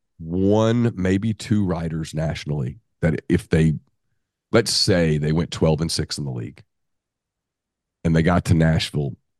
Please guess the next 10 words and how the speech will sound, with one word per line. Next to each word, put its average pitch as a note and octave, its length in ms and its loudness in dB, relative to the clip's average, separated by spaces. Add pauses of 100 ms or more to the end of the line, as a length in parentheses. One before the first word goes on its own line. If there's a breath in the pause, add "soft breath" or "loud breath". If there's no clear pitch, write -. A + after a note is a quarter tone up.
(140)
locked E2 400 -2
up. - 180 -4 (720)
They're F2 180 2 (120)
just - 260 2 (840)
playing A2+ 240 4
a F#2+ 40 4
game C#2 240 0 (460)
in A2 120 0
Nashville D#2 460 2
on D#2 280 -4